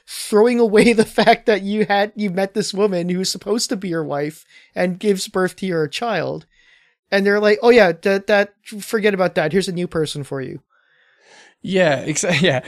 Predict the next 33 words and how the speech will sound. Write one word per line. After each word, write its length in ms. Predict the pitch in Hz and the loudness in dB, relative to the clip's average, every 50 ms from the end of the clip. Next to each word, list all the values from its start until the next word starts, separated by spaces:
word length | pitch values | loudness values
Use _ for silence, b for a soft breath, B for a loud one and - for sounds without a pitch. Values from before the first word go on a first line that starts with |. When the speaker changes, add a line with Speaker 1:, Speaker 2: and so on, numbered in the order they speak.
| 147 165 160 131 - | -10 -12 -6 -2 0
Speaker 2:
And, 120 | 165 170 | 0 0
and 140 | 165 185 175 | 2 2 2
I 80 | 180 | 2
guess 220 | 185 196 202 196 - | 2 2 0 -2 -2
my, 180 | 185 180 180 | -2 -2 -2
my, 400 | 160 165 160 160 160 156 147 160 - | -2 -2 -2 0 0 0 0 -2 -2
my 140 | 170 160 156 | -2 -2 0
whole 320 | 151 165 165 160 156 151 165 - | 2 2 2 0 0 -2 -6 -4
look 220 | 170 170 165 - | -4 -4 -2 -2
at 80 | 180 156 | -2 -2
it 80 | 147 151 | -2 -2
as 160 | 156 139 143 | -2 -2 -4
a 40 | 147 | -6
standalone 440 | - - 165 156 151 156 151 147 147 | -2 -2 0 0 0 0 0 -2 -2
adventure, 580 | 139 147 151 151 147 - 143 135 135 - - 139 | -2 -2 -2 -2 -2 -2 -2 -4 -4 -4 -6 -4
that's 300 | 151 151 151 - - - | -4 -4 -4 -6 -8 -8
what 120 | 175 160 | -4 -2
I 80 | 147 151 | 0 -2
have 140 | 160 151 - | -2 -4 -6
to 140 | - 160 156 - _ _ _ - | -10 -14 -14 -16 _ _ _ -10
tell 180 | - - 180 | -8 -6 -6
myself 520 | 165 147 135 131 - - - 180 160 - - | -6 -6 -8 -8 -6 -4 -2 -2 -4 -4 -8
to 100 | - 170 | -6 -6
not 180 | 156 143 135 - | -4 -4 -4 -4
get 280 | 160 135 110 - - | -6 -8 -8 -10 -14
just 180 | - - - - | -12 -12 -10 -4
kinda 220 | - 185 175 147 | -2 -2 -2 -2
angry, 480 | 98 120 143 165 180 175 240 262 262 240 | -2 0 0 0 0 0 -2 -4 -4 -4
<laughs> 120 | - _ - - | -6 _ -16 -6
'cause, 280 | - 170 196 175 214 233 | -2 0 2 4 6 6
Speaker 1:
Yeah. 480 | 254 226 143 - 285 269 - 349 359 | 6 6 6 6 4 4 4 4 2
<laughs> 80 | - - | 2 2
Speaker 2:
'cause, 340 | 359 392 247 208 190 - | 2 4 4 4 4 2